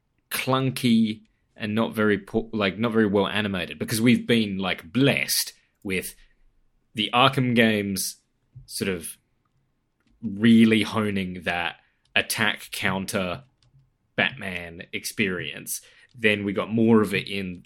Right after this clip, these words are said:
the Insomniac Spider-Mans, where it was even, like, further finely tuned. And this kinda looks like it's going back to, like,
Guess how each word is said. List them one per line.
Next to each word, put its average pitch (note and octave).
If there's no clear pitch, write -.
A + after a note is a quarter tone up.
the -
Insomniac G2+
Spider-Mans, F#2
where G2
it G2
was G2
even, F#2
like, F2
further A#2
finely F2+
tuned. F2
And A2
this D3+
kinda C3+
looks A2+
like G2+
it's G2
going F#2
back F2
to, -
like, E2